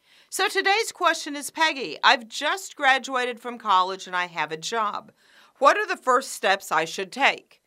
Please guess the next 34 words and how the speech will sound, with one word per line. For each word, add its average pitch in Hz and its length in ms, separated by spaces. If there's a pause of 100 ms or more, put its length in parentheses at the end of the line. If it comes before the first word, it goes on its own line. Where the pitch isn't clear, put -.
(400)
Well, 294 300
let 392 220
me 392 140
start 277 400
out 247 260
by 208 340
congratulating 165 1040
you. 110 180
Congratulations 277 1300
to 233 300 (120)
all 226 640
of 202 240
the 214 80
graduates. 240 800 (340)
You've 247 220
worked 190 300
really 269 640
hard. 208 640 (320)
Now, 220 420
hopefully, 262 680
you're 226 200
gonna 214 180
be 214 140
able 196 160
to 190 80
go 180 320
out 285 380
and 185 200
find 175 360
a 170 60
job 226 520
in 180 260
your 147 220
field, 202 640